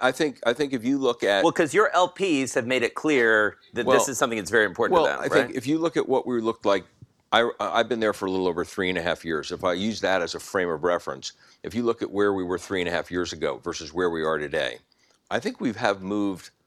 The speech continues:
Speaker 1: the needle a lot.
Speaker 2: Mm.
Speaker 1: Do we have to move it a lot more? We do. But I think we've moved it a lot. Just to, I mean, just give you some examples. I mean, you know, we have, we have focused on, um, creating an environment that is more inclusive and people feel more comfortable in, things like we have done as an example.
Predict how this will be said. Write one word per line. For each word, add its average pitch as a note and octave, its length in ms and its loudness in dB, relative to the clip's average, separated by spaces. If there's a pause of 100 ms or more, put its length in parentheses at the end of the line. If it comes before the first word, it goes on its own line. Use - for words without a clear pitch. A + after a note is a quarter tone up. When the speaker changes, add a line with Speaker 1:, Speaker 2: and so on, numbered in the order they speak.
(140)
Speaker 1:
the F2 100 -4
needle F#2+ 400 -2
a - 80 -10
lot. D2 500 -2 (140)
Speaker 2:
Mm. D#2+ 140 -18 (320)
Speaker 1:
Do G#2+ 100 -4
we G2+ 100 0
have A#2 200 0
to A2 60 -8
move G#2+ 220 0
it G2+ 60 0
a F#2 60 0
lot F#2 260 0
more? B2 400 -2
We G2+ 160 -6
do. F#2+ 340 -2 (200)
But G2+ 120 2
I G#2 60 2
think C#3 180 -4
we've C3+ 140 -2
moved A#2 240 -2
it G2 80 0
a F2 40 2
lot. F2 340 0
Just G2+ 200 -6
to, - 80 0
I - 40 -10
mean, G2 160 -8
just G2 160 -14
give G#2 160 -2
you F#2+ 60 -2
some F#2 180 -6
examples. E2 560 -6
I - 20 -8
mean, E2+ 260 -4 (840)
you G2 100 -2
know, F#2 80 2
we G#2 180 -2
have, F#2 260 0 (300)
we F#2 100 0
have F#2 120 2
focused - 520 -2
on, F#2 440 0 (680)
um, F2+ 480 2
creating G#2 380 0
an F#2 80 -2
environment F2+ 500 -2
that E2 160 -4
is A#2 220 -2
more G2 240 -2
inclusive F2 480 -6
and D#2+ 120 -8
people F2+ 300 -8
feel F#2 180 -6
more D#2+ 200 -4
comfortable D#2 480 -6
in, D2 80 -12
things G#2 320 -4
like E2+ 200 -2
we F2 120 -4
have E2 220 -4
done F2+ 220 -2
as D#2 200 -6
an D#2 40 -8
example. E2 540 -6